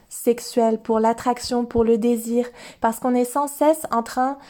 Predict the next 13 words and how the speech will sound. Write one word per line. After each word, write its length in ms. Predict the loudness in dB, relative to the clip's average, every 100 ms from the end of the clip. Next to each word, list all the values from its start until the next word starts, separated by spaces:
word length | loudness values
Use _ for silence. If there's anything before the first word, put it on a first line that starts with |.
| -20 -20 _ _
d'organiser 640 | 2 2 2 2 2 2 2
les 120 | 2
choses, 320 | 0 0 0
de 80 | 0
faire 240 | 0 0
de, 180 | 2 0
de 120 | 2
l'intendance, 800 | 2 4 2 0 0 2 0 -2 -2
d'être 140 | 0
dans 140 | 0 -2
ce 160 | 0
rôle 400 | 0 2 2 4
parental, 720 | 2 0 0 -2 0 0 0